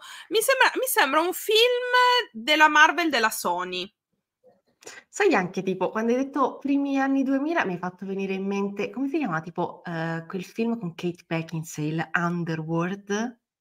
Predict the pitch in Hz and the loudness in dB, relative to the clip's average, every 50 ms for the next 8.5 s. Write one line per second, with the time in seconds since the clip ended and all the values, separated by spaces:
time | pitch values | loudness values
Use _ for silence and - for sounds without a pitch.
0 | _ _ _ _ _ _ _ _ _ _ _ _ _ _ _ _ _ _ 180 165 | _ _ _ _ _ _ _ _ _ _ _ _ _ _ _ _ _ _ 0 0
1 | 160 160 160 - - - 170 160 160 160 170 180 262 247 247 247 226 - - - | 0 0 -2 -8 -10 -8 -4 0 0 2 2 2 2 0 -2 -4 -6 -10 -14 -10
2 | - 277 269 254 247 226 - 240 240 226 - 247 220 - - - - - - - | -6 -4 -4 -4 -4 -4 -6 -6 -6 -4 -4 -6 -6 -6 -8 -8 -6 -4 -4 -2
3 | 311 302 - 254 262 262 254 240 226 233 220 - 208 220 226 - 226 214 - 208 | -4 -2 0 0 2 2 2 2 2 0 -2 -4 -4 -4 -4 -4 -6 -8 -8 -10
4 | 208 208 - 214 208 208 - 220 - 214 196 208 208 - 226 214 196 196 196 196 | -8 -6 -6 -6 -6 -6 -8 -8 -6 -6 -6 -6 -6 -2 0 2 4 4 4 4
5 | 202 202 196 196 196 196 196 190 196 196 196 190 196 190 190 196 - - - - | 4 2 2 2 2 0 2 2 2 2 2 2 0 0 -2 -2 0 2 4 4
6 | - - - 254 277 269 - 294 285 - - 339 - - - 403 403 415 427 453 | 4 4 4 4 4 6 6 4 2 6 4 4 6 6 6 4 6 4 2 0
7 | - - - 415 466 453 440 427 415 403 381 370 349 330 269 - - 254 247 262 | 0 2 4 4 4 6 4 2 2 2 2 0 -2 -4 -2 -2 0 0 2 2
8 | 226 202 196 180 180 185 - 208 208 202 | 4 4 4 4 2 0 -2 0 2 2